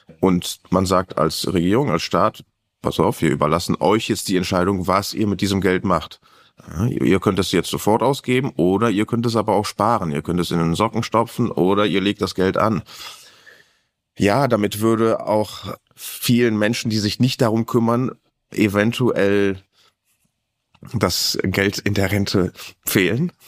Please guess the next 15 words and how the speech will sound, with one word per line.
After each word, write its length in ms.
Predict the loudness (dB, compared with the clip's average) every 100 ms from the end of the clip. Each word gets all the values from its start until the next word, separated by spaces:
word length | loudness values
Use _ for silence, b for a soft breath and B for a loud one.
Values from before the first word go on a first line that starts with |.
| B -20 B B B B _ 0
Und 280 | 2 2
man 160 | 0 2
müsste 380 | 2 0 0 0
natürlich 560 | 0 0 0 0 -2
auch 340 | 0 0 -2 -4
als, 400 | -2 0 -2 -4
als 180 | -4 -2
Staat 280 | 0 0 0
hingehen 380 | -2 0 0
und 280 | 0 -2 0
den 140 | 0 0
Menschen 320 | 0 0 0
dann 320 | 0 0 -6 _ _
Tipps 320 | -2 0 -2
geben 420 | 0 0 0 -4